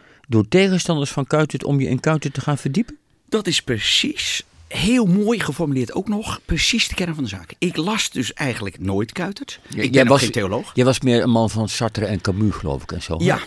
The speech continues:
Speaker 2: ja, kijk, eigenlijk was het geloof mij heel snel, eh, heb ik heel snel van weg,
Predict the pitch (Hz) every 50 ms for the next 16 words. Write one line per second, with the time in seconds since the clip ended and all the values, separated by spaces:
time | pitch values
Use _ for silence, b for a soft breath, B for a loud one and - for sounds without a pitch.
0 | - - - - 139 104 92 - 147 127 117 - - 190 226 208 202 180 - 165
1 | 156 139 139 - - 143 147 160 170 147 - 135 123 113 107 147 202 185 175 -
2 | - 147 135 113 101 95 90 87 - - 104 104 101 95 90 87 92 - _ -
3 | - 123 - - 131 170 151 - - 104 87 95 90 98 113 117